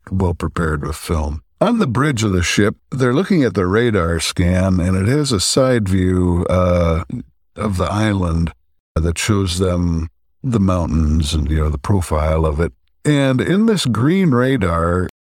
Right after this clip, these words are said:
they see a little red blip appear momentarily, which we'll find out later is the radar actually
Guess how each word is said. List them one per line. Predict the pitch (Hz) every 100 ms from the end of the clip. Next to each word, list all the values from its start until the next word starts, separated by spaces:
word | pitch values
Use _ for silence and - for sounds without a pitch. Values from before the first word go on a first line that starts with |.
| 87
they | 101
see | - 196
a | 170
little | 123 143 123
red | 104 110 123 82 78
blip | 104 113 -
appear | - 78 - 87 78
momentarily, | 76 80 78 76 69 82 76 73 76 78 - _ _
which | 87 101 -
we'll | 98
find | - 113 107
out | 104 85
later | 85 87 82 85
is | 78 90 85
the | - 87
radar | 90 95 90 90 87
actually | 90 - 90 87 85